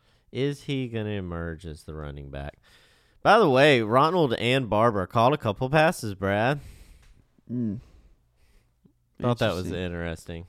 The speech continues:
Speaker 2: But guess who led the team in receptions?
Speaker 1: <laughs> Your boy.
Speaker 2: Dare. <laughs> Yo, Dare.
Speaker 1: Aguna-, I can't say his last name.
Speaker 2: Agunbowale.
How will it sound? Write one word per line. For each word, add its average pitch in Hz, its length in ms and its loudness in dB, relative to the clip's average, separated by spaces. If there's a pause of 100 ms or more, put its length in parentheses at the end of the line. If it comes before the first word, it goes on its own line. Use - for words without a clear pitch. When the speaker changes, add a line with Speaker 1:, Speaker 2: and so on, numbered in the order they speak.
Speaker 2:
But 143 160 -4
guess 147 300 -4
who 160 120 -4
led 135 480 -4 (480)
the 123 160 -10
team 160 460 -6
in 117 220 -6
receptions? 123 720 -8
Speaker 1:
<laughs> 110 40 -8
Your 127 140 -2
boy. 139 460 -4 (500)
Speaker 2:
Dare. 180 720 6 (500)
<laughs> - 480 -20
Yo, 196 200 2
Dare. 226 600 6
Speaker 1:
Aguna-, 131 640 0 (100)
I 98 240 0
can't 80 280 -10
say 67 140 -14
his 67 140 -14
last 135 200 -4
name. 160 220 2
Speaker 2:
Agunbowale. 143 640 4